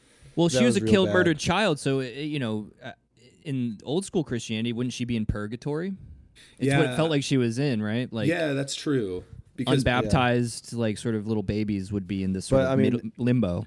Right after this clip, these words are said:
Speaker 3: Right, because
Speaker 2: I
Speaker 3: people
Speaker 2: always
Speaker 3: are,
Speaker 2: thought of
Speaker 3: people are constantly, like, disappearing and entering that,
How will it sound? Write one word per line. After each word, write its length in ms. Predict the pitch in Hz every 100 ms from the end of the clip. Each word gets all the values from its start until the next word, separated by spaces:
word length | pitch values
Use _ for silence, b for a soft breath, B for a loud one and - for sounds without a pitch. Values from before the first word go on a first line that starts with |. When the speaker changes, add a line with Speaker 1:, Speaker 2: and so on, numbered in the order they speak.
| -
Speaker 3:
Right, 200 | 139 127
because 220 | - 131 -
Speaker 2:
I 20 |
Speaker 3:
people 200 | 127 139
Speaker 2:
always 200 | 151 139
Speaker 3:
are, 60 | 131
Speaker 2:
thought 140 | 123
of 280 | 113 - -
Speaker 3:
people 220 | 151 139
are 60 | 117
constantly, 420 | 127 123 120 117
like, 180 | 107 -
disappearing 640 | 113 - - 107 104 101
and 100 | 98
entering 460 | 104 104 107 98
that, 300 | 95 87 87